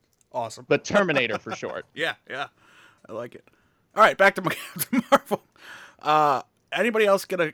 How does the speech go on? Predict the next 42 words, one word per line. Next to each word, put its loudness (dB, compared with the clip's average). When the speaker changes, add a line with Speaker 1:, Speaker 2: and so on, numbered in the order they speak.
Speaker 1:
get -2
a 0
sword, -2
uh, -4
acronym -6
again? -8
sword -2
vibe 0
when -6
the -6
ship, -8
the -14
ship -8
revealed -6
itself -10
in -14
Earth's -12
orbit? -10
Speaker 2:
For -2
sure. -2
Speaker 1:
Yeah, -6
Speaker 2:
Yeah. 0
Speaker 1:
yeah. -6
I -6
was -8
totally -10
like, -10
"There -10
it -10
is. -10
That's -12
the -18
birth -10
of -18
sword," -10
or -8
the -12
inspiration -10
for -12
it, -12
at -14
least. -16